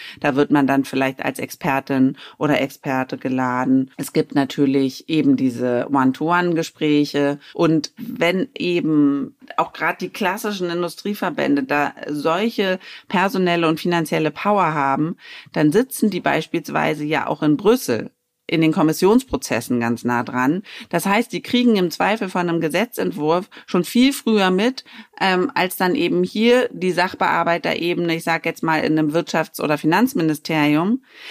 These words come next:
Das heißt, die können dann schon Vorlagen schreiben zu bestimmten Sachen, so nach dem Motto, wenn das übrigens bei euch ankommt, dann passt doch mal auf, dass die und die Punkte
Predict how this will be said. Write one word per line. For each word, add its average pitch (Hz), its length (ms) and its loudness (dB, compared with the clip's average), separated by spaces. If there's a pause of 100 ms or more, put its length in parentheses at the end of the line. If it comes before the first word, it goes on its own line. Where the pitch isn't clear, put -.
(120)
Das 175 220 -2
heißt, 208 240 0
die 180 100 -8
können 262 320 6
dann 190 180 0
schon 175 200 -4
Vorlagen 160 720 0
schreiben 143 640 0 (160)
zu 165 180 0
bestimmten 151 540 2
Sachen, 151 340 0
so - 80 -4
nach 175 140 0
dem 175 140 -2
Motto, 170 260 0
wenn 220 160 2
das 254 160 2
übrigens 208 320 2
bei 190 120 4
euch 185 220 2
ankommt, 214 640 0
dann 247 300 2
passt - 320 -2
doch 208 120 0
mal 190 200 2
auf, 180 200 2
dass 180 220 -2
die 196 200 0
und 139 180 2
die 131 60 -2
Punkte 123 600 0